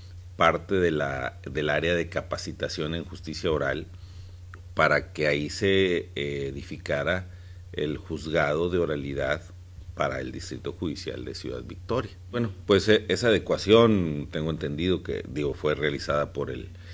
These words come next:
el, el Poder Ejecutivo a través de la Secretaría de Obras Públicas y costó alrededor de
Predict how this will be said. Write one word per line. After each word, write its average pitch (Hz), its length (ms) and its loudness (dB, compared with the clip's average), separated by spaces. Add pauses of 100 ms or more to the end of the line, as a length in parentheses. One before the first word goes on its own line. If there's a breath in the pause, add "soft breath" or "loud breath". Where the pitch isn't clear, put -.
(240 loud breath)
el, 62 260 -8 (240)
el 64 260 -6
Poder 67 280 -2
Ejecutivo 92 760 -2 (880)
a - 100 -10
través 71 240 -4
de 73 100 -4
la 71 100 -6
Secretaría - 420 -8
de 69 60 -4
Obras 73 240 -4
Públicas 92 500 -4
y 95 220 -8
costó - 320 -10
alrededor 76 420 -6
de 71 220 -4